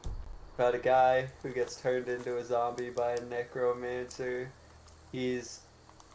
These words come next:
also a magical girl,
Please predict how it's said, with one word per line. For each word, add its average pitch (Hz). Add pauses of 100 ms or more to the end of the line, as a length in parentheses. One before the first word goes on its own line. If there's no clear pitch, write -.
(500)
also 135
a 127
magical 123
girl, 123